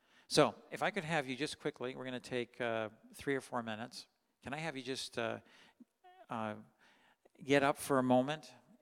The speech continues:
and, um, uh, just find somebody, or you can just turn to the neighbor next to you or whatever. But if I could have you narrow down two things where you are at before Christ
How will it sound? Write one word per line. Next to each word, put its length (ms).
and, 560
um, 400
uh, 140
just 260
find 300
somebody, 560
or 160
you 80
can 120
just 220
turn 220
to 80
the 80
neighbor 280
next 340
to 60
you 300
or 220
whatever. 440
But 120
if 120
I 80
could 180
have 300
you 380
narrow 380
down 320
two 180
things 560
where 180
you 200
are 100
at 220
before 380
Christ 580